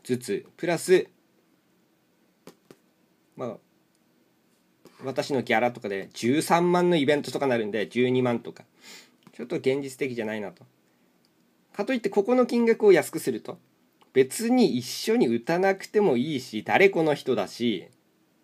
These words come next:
「あ、プロに一応所属してんですか？」みたいな人が来ても、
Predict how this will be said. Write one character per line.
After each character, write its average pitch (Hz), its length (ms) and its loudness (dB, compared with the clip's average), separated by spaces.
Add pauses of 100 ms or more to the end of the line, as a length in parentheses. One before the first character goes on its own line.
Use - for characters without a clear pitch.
(140)
「あ、 123 220 2
プ 185 120 -2
ロ 220 100 2
に 214 140 6
一 131 140 -4
応 151 60 2
所 147 200 -4
属 175 240 -2
し - 80 -12
て 185 120 4
ん 180 100 2
で 160 100 0
す - 140 -12
か？」 190 200 8
み 190 80 4
た 180 80 4
い 170 40 2
な 170 80 2
人 170 140 -4
が 160 100 4
来 - 80 -14
て 147 100 -2
も、 110 240 -4